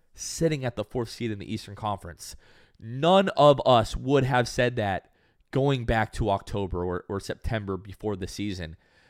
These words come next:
When we take a look at a game like tonight, yes, it was frustrating at times. The Magic, Utah, first half, we were tex-, texting about this, did not look like that team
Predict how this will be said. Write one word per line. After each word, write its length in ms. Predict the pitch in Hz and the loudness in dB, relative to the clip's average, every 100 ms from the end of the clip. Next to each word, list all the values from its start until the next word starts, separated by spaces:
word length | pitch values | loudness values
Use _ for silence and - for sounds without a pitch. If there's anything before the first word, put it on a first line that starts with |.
| _ _ _ | _ _ _
When 140 | - 123 | -6 -4
we 80 | |
take 260 | 131 170 165 | 0 0 0
a 60 | 147 | 0
look 260 | 131 143 | -2 -2
at 100 | 131 | -2
a 40 | 117 | -2
game 300 | 123 110 110 | -4 -6 -4
like 180 | 107 | -6
tonight, 480 | - 104 98 87 - _ | -6 -8 -6 -8 -12 _
yes, 540 | 95 101 120 - - - | -8 -2 -2 -2 -8 -6
it 160 | 107 80 | -4 -4
was 220 | 92 - | -6 -8
frustrating 580 | - 98 - 101 95 85 | -6 -6 -4 -8 -8 -12
at 120 | - | -14
times. 520 | - 123 123 120 110 - _ _ - | -8 -6 -6 -6 -12 -18 _ _ -10
The 100 | 101 | -6
Magic, 440 | 101 107 113 98 - _ _ - | -2 -2 -4 -8 -12 _ _ -12
Utah, 540 | 160 202 175 160 147 - - - | -8 0 4 4 2 -4 -14 -6
first 260 | 156 151 - | 0 0 2
half, 260 | 113 107 | 0 0
we 100 | 127 | -2
were 80 | 113 | -6
tex-, 280 | - 113 - 117 _ | -2 -2 -4 -10 _
texting 380 | 120 110 - 98 | -4 -4 -6 -4
about 240 | 92 92 | -2 -2
this, 160 | 95 - | -4 -6
did 240 | - 139 | -4 -2
not 200 | 139 80 | -2 -2
look 160 | 113 - | -2 -2
like 180 | 104 | -4
that 180 | 107 90 | -4 -6
team 300 | - 107 95 | -8 -10 -12